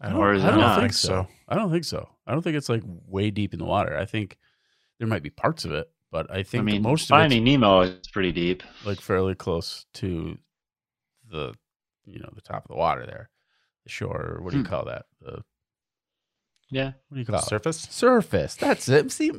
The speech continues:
Speaker 3: sometimes my brain just doesn't work, Kevin.
Speaker 1: I'm here for you, babe.
Speaker 3: Thank you. So, yeah,
Speaker 2: See, I
Speaker 3: apparently
Speaker 2: watched
Speaker 3: if you take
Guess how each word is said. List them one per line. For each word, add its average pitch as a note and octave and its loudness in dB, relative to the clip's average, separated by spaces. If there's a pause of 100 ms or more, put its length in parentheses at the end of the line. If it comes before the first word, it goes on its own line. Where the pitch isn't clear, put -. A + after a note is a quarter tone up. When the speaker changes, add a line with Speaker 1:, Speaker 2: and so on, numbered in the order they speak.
(160)
Speaker 3:
sometimes E4+ 2
my F3 6
brain A#3+ 8
just F3+ 4
doesn't E3 4
work, D#4+ 2
Kevin. B2 2
Speaker 1:
I'm G2+ 0
here G#2+ 6
for F#2+ 2
you, F2+ 2
babe. F2+ 2 (480)
Speaker 3:
Thank A#3+ 0
you. A2 2 (640)
So, A#2+ 6 (540)
yeah, D3 4
Speaker 2:
See, E2 0
I G2 2
Speaker 3:
apparently D#3+ 8
Speaker 2:
watched D#3+ 2
Speaker 3:
if D#3 -8
you B2 -2
take C#3+ -6